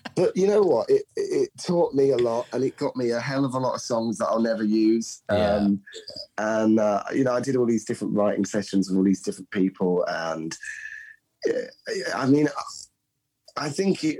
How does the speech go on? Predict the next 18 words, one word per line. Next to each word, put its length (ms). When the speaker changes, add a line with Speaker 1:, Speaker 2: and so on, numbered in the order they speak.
Speaker 1:
everything 320
happens 320
for 120
a 40
reason. 440
And 200
I, 160
I 180
think 140
they 100
Speaker 2:
Totally. 20
Speaker 1:
did, 180
they 120
helped 420
me 340
in 100
a 60
way, 580